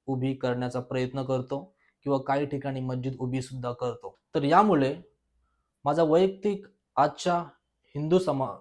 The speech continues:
आजच्या मुस्लिम समाजाला किंवा मुस्लिम बन-, बांधवांना एक प्रश्न आहे की मा-, की असे समजा की तीनशे चारशे वर्षापूर्वी असाच एक हिंदू राजा होता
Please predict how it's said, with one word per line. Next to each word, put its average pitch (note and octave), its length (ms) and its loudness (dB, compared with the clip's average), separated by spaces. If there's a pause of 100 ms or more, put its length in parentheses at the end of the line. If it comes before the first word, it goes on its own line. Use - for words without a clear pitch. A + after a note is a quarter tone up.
आजच्या C#3 300 0
मुस्लिम D3+ 340 -2
समाजाला B2+ 760 -2
किंवा C3+ 260 0
मुस्लिम C3+ 540 -4
बन-, C3 200 -4 (120)
बांधवांना C3+ 640 2 (1040)
एक F#3 180 -2
प्रश्न F#3+ 320 2
आहे C3+ 280 2 (800)
की D3+ 60 -4
मा-, C#3 300 2 (340)
की E3+ 60 0
असे D#3+ 220 2
समजा E3+ 340 2
की D3 480 -2 (140)
तीनशे D#3 300 -6
चारशे C#3+ 280 0
वर्षापूर्वी A#2+ 760 -2 (380)
असाच E3 360 -2
एक C#3+ 200 -2
हिंदू C#3+ 260 0
राजा B2 300 2
होता A#2 400 -4